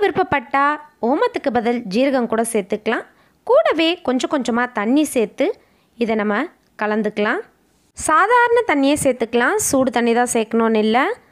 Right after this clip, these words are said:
சேர்த்து இதை நல்லா பிசைஞ்சிக்கலாம். இந்த மாதிரி கன்சிஸ்டன்சிக்கு பிசைஞ்சு எடுத்துக்கோங்க. இது ஒரு அஞ்சு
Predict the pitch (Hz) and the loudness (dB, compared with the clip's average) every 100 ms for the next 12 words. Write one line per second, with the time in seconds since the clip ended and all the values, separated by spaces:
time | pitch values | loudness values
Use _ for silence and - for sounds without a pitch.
0 | _ - - 349 - 339 453 240 220 214 | _ -12 -2 -2 0 0 0 0 0 0
1 | 220 285 269 254 381 - _ - 208 226 | 2 2 2 0 -4 -14 _ -6 -2 0
2 | 214 220 226 254 427 _ _ _ _ _ | 0 0 0 0 -2 _ _ _ _ _
3 | _ - 294 415 480 359 262 285 294 226 | _ -2 2 4 2 0 0 -2 -2 -4
4 | 220 233 240 226 220 214 330 - 220 214 | -6 -4 -2 -2 -4 -2 -4 -2 -6 -2
5 | 233 214 202 202 214 214 226 480 - 202 | 0 0 -4 -6 -4 -2 -2 -4 -4 -2
6 | 196 190 269 | 0 0 0